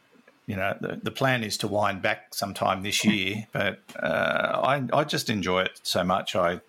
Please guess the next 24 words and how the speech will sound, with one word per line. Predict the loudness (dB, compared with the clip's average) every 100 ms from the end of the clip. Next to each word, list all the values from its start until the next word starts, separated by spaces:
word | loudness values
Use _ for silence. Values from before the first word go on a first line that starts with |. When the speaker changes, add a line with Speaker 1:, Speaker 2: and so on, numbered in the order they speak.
| -4
Speaker 1:
I | 0
don't | 0 0
really | -2 -2
want | -2
to | -2
stop. | 0 0 0
Why | 0 0
stop | 2 2 0 0
doing | -4 0
something | 0 0 -2 -4
that | -4 -4
you've | -4
been | -2 -2
paid | 0 0 0
to |
do | -2 0
all | 0
your | 0
life | 2 2 2
that | -4 -4
you | 0
love? | 0 0 -6 _ -6
Speaker 2:
Yeah. | -2 -2 -4 -8 -8 -2
Speaker 1:
So | 0 2 0